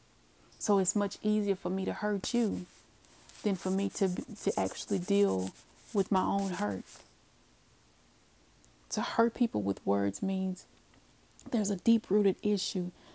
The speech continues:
that has never been addressed. It's, it's, it's almost like an illness to always have something negative to say. Like, you mean to tell me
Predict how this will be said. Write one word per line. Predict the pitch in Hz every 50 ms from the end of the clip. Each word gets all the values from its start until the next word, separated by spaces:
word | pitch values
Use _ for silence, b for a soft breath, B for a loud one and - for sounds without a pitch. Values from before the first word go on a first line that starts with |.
| B B B
that | 208 208
has | 208 196 185
never | 208 208 190 196
been | 190 190 202 196
addressed. | 185 175 185 185 190 165 - - - - - - - - - - - _ _ _ _ _ _ _ _ _ _ _ _ - _ _ _ B B B B B
It's, | 214 214 - -
it's, | 233 - -
it's | - 214 208 - 226
almost | 226 233 233 226 220 -
like | - 202 196 -
an | - 185 - -
illness | 220 220 214 208 202 190 180 -
to | - 214
always | - 190 196 202 196 196 190 -
have | - 196 190 -
something | - - - 214 208 - - 190 190 185
negative | 190 196 196 185 185 185 180 175 185 196 - - - - _ _ _ _ _ _ _ _ - _ _ _ _ _ _ _ _ _ _ -
to | - - 185
say. | - - - - - - - - - - - - - - _ _ _ _ _ _ - _ _ _ _ _ _ _ - -
Like, | 196 - -
you | 233 233
mean | 233 233 226 214
to | 214
tell | - - - - 226 226 220
me | 202 196 190 185 180 180